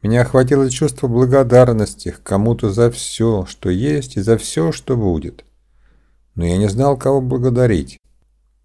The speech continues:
Если б был Бог, то я благодарил бы его. Но в Бога я не верил. Тем временем пластинка кончилась.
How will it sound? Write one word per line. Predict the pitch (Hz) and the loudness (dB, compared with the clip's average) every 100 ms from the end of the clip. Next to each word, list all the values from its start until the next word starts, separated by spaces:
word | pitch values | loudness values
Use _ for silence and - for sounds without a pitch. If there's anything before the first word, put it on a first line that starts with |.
| _ _ _ | _ _ _
Если | 98 92 - | -2 0 -2
б | 85 | -6
был | 85 92 | -2 -2
Бог, | 78 87 120 131 - _ _ _ - | 0 4 4 2 -8 _ _ _ -4
то | 92 | -2
я | |
благодарил | 82 87 82 87 98 | 0 -2 2 2 2
бы | 92 | 2
его. | 98 87 78 73 _ _ _ _ _ | 0 0 -2 -8 _ _ _ _ _
Но | 82 76 | -6 -2
в | |
Бога | 78 78 90 | -2 0 0
я | |
не | 95 98 | 0 0
верил. | 85 78 - 123 _ _ _ _ _ _ | 0 -4 -8 -16 _ _ _ _ _ _
Тем | - 73 69 | -10 -8 -8
временем | 69 69 95 127 139 160 170 _ _ _ _ | -8 -4 0 0 0 -4 -6 _ _ _ _
пластинка | - 80 - 82 85 92 | -2 -2 -2 -8 -6 -8
кончилась. | - 73 - - - | -4 -6 -6 -12 -14